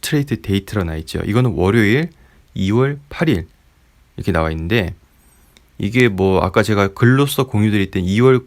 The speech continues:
구 일, 한국 시간은 이월 구 일 화요일 오전 여덟 시가 될 거라는데, 이미 차트가 나와서 지금 된 것 같습니다. 그렇게 보이고요. 이게 이제 계약으로는 월별 계약 금액이 이제 오십 이더리움 나와 있는 거, 밑에 나와 있는데, 이건 뭐 여러분들 우리가 중요한 거 아니니까, 현물 거래 하시는 분들은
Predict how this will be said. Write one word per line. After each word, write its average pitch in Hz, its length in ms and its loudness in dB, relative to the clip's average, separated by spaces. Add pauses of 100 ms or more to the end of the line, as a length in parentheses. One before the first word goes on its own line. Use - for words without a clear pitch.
(120)
구 110 160 2
일, 98 80 2
한국 139 180 0
시간은 127 300 0
이월 104 260 0
구 107 160 -4
일 98 80 -2
화요일 135 440 -2 (280)
오전 107 220 2
여덟 95 160 2
시가 143 200 0
될 101 120 0
거라는데, 87 320 -6
이미 101 260 -2 (320)
차트가 175 400 -2
나와서 90 800 -2 (400)
지금 101 260 -4
된 107 300 0
것 135 200 -2
같습니다. 113 1120 -4 (880)
그렇게 110 220 -4
보이고요. 95 560 -2
이게 98 180 -2
이제 98 140 -2
계약으로는 107 1080 0 (720)
월별 117 960 2
계약 101 240 0
금액이 95 300 -4
이제 92 60 -6
오십 95 300 -4
이더리움 92 480 -2
나와 85 200 -2
있는 90 160 -4
거, 95 40 -6
밑에 95 460 -4
나와 87 160 -2
있는데, 92 260 -6
이건 101 220 -6
뭐 92 100 -4
여러분들 95 400 -4
우리가 92 240 -8
중요한 113 320 0
거 101 80 -4
아니니까, 87 600 -6
현물 131 200 0
거래 101 160 -2
하시는 90 240 -6
분들은 87 380 -8